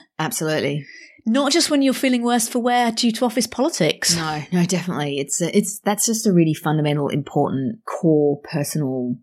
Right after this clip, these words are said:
Speaker 1: skill's not quite the right word, but you know what I mean.
Speaker 2: Yeah, no, I absolutely do. Well, let's look at our third scenario now.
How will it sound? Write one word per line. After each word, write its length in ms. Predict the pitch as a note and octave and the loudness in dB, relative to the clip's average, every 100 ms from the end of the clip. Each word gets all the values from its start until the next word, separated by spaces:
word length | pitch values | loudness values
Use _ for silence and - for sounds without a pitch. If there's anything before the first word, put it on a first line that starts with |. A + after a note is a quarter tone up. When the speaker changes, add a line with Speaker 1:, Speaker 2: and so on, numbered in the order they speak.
| _ | _
Speaker 1:
skill's 500 | - - - F#3+ D#3 | -6 -4 4 4 4
not 160 | D#3+ C3+ | 2 0
quite 280 | - F3 - | 0 -2 0
the 60 | |
right 200 | C#3+ B2+ | -2 -2
word, 180 | E3 D#3 | 0 0
but 120 | - | 0
you 80 | D3+ | -2
know 80 | D#3 | -2
what 100 | D3+ | -4
I 60 | D3+ | -6
mean. 260 | D#3+ D#3 | -6 -2
Speaker 2:
Yeah, 380 | F3+ F3+ F3 E3+ | 2 4 4 4
no, 340 | F3 E3 D#3+ - | 2 0 0 -2
I 100 | E3+ | -2
absolutely 380 | E3 - - E3 | -2 -2 -4 -2
do. 260 | E3+ E3 F3 _ - - - - - | 0 0 -2 _ -14 -10 -10 -12 -4
Well, 280 | C4+ B3 B3 | 0 2 2
let's 440 | D4+ D#4 F4 - | 2 2 2 2
look 300 | E4 D4 C#4+ - | 2 2 0 0
at 200 | A#3+ A#3 | -2 0
our 140 | F#3+ | -6
third 560 | F#3+ - - A3+ A3 G#3 | -6 -10 0 2 2 2
scenario 560 | - F#3 F3 D#3 D#3 D#3+ | 0 0 0 -2 -2 -4
now. 380 | D#3 F3 A#3 | 0 0 0